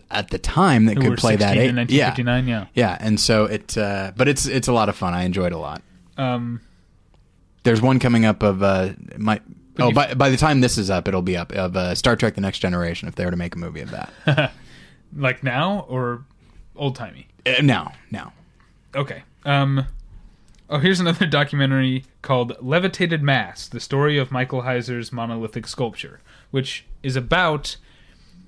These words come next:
Speaker 2: do you know that, okay.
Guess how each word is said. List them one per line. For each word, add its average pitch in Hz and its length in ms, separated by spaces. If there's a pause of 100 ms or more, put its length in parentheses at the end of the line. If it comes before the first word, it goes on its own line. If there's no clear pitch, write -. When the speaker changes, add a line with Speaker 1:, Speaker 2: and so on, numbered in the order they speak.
(600)
Speaker 2:
do 151 80
you 160 40
know 196 180
that, 165 320 (720)
okay. 104 300